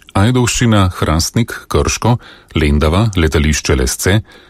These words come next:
Litija, Ravne na Koroškem, Otlica, Rogla in Krvavec štirinajst stopinj. Letališče Jožeta Pučnika in letališče Cerklje ob Krki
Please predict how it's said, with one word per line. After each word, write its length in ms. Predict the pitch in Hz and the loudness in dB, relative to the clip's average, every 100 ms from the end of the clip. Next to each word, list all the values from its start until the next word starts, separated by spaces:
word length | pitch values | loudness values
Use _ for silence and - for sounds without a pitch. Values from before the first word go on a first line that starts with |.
| - | -4
Litija, 640 | 85 80 107 82 64 64 - | -2 0 0 0 -2 -4 -4
Ravne 360 | 82 78 80 | 0 2 2
na 120 | 76 | 2
Koroškem, 640 | 69 71 69 69 113 123 113 - | 0 0 -2 -2 0 0 0 -2
Otlica, 720 | 101 101 - 90 - 80 76 - | -2 -2 0 -2 0 0 0 0
Rogla 420 | 76 73 73 73 | 0 0 2 0
in 200 | 65 64 | 0 0
Krvavec 720 | 67 71 107 131 110 - - - | 0 0 2 2 0 -2 -8 -8
štirinajst 760 | - - 90 85 76 78 - | -8 -2 0 2 2 0 -4
stopinj. 460 | - - - 62 60 - - - - - - _ - | -4 -4 -2 -2 -4 -6 -20 -20 -20 -20 -20 _ -2
Letališče 760 | 85 80 78 82 - - 76 78 | 0 2 0 0 -2 0 0 0
Jožeta 520 | 82 78 80 71 73 | 0 0 0 0 -2
Pučnika 600 | 69 120 - 78 73 65 65 | 0 -2 0 0 0 -2 0
in 260 | 92 80 82 | 2 2 2
letališče 680 | 87 80 80 80 - - 69 | 0 2 0 0 0 -2 -2
Cerklje 440 | - 73 71 69 | 0 -2 0 -2
ob 140 | 62 | -2
Krki 380 | - 143 139 107 | -2 -2 0 0